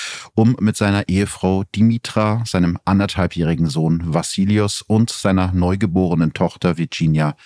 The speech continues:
einen Bummel durch die Stadt zu machen. Der Zahnarzt ist stolzer Papa und liebt es, seine Ende September geborene Tochter mit dem Kinderwagen durch Trier zu schieben. Georgios Ehefrau kommt gerade mit ihrem gemeinsamen Sohn aus einem Laden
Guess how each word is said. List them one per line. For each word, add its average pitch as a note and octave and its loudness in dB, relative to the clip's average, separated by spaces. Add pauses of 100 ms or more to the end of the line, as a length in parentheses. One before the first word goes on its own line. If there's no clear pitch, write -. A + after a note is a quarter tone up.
(120)
einen D2 0
Bummel D2+ 0
durch D2 -6
die - -4
Stadt - -6
zu - -10
machen. - -6 (600)
Der F#2+ 0
Zahnarzt D3 -2
ist - -4
stolzer - 0
Papa G#2+ -2
und G#2+ 2
liebt A#2 -2
es, A2+ -2
seine E2+ 0
Ende G2 2
September E2 -2
geborene D2+ -2
Tochter - -6
mit D2 -2
dem D2 -4
Kinderwagen D2 -2
durch - -6
Trier D#2 -4
zu - -14
schieben. - -6 (640)
Georgios D#3 0
Ehefrau A2+ 0
kommt C3+ 0
gerade A#2+ 0
mit C3+ 2
ihrem G#2 2
gemeinsamen G2+ 2
Sohn F2+ 0
aus E2 -4
einem F#2 0
Laden D#2 0